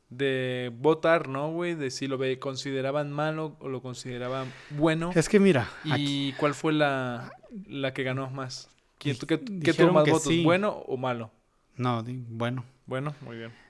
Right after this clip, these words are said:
Speaker 2: Pero es que mira, aquí hay una anécdota muy, muy, muy loca.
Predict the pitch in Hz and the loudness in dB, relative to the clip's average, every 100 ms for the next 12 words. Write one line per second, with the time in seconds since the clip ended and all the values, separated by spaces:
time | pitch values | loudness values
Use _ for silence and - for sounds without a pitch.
0 | _ _ 139 135 135 131 135 139 440 151 | _ _ 2 4 4 2 2 2 0 0
1 | - 185 170 151 156 147 - 156 160 165 | 4 4 4 4 2 2 0 2 2 2
2 | 160 139 135 131 143 120 113 117 117 117 | 2 2 0 -4 -6 -4 -4 -4 -4 -4
3 | 240 127 117 117 113 98 _ - - _ | -6 -6 -4 -4 -6 -10 _ -20 -20 _
4 | _ _ 123 123 117 113 - | _ _ -4 -2 -2 -2 -6